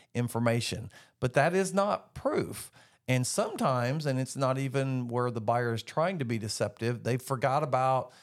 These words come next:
that they co-signed with their kid to buy a car or whatever.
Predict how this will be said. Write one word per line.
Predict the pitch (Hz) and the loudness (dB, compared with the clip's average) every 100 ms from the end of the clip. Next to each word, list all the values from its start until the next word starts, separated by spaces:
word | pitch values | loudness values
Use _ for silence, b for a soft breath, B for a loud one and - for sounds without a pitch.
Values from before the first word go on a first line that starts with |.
| B B - | B B -2
that | 117 | -2
they | 117 110 110 | 2 0 0
co-signed | - 151 160 - 147 143 143 | 0 0 2 0 0 2 2
with | 131 131 - | 0 -2 2
their | 120 117 | 0 0
kid | - 170 151 143 | -2 0 0 0
to | 131 | -2
buy | 113 113 | 0 2
a | 107 | 0
car | 104 - 156 143 135 135 131 B B | -2 0 4 6 6 4 0 B B
or | 117 113 107 117 | 0 2 2 2
whatever. | 139 160 160 175 131 127 | 2 4 4 4 2 0